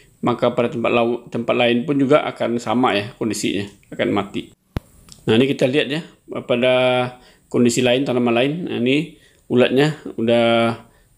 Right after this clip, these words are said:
mulai tidak bergerak ya. Eh, ini akan mati juga ulatnya karena seba-, sebagian udah berubah warna ya. Ini umur bawangnya, eh, sepuluh hari ya.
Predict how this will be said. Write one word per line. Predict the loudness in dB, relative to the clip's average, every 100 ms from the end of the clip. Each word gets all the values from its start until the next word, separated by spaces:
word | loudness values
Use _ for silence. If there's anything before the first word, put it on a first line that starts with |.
| _ 0
mulai | 2 2
tidak | 0 -2 0
bergerak | 0 0 0
ya. | -4 -12 _ _ _ _ _ _ _ -10
Eh, | -6 -2 -2 0 0 2 4
ini | 2
akan | 0 -2
mati | -2 -2
juga | 0 2
ulatnya | 2 2 0
karena | -2 -4
seba-, | -6 -12
sebagian | -6 -2 0 2 0 -2 -6 -12 _ _
udah | -4 -2
berubah | -2 -2
warna | 0 0 0 0
ya. | -2 -6 _ -20 -20 _
Ini | 0 4
umur | 4 4 4 4
bawangnya, | 4 4 0 -2 -4 -6 -6
eh, | -4 -2 -4
sepuluh | -6 -4 -2 2
hari | 2 4 2
ya. | 0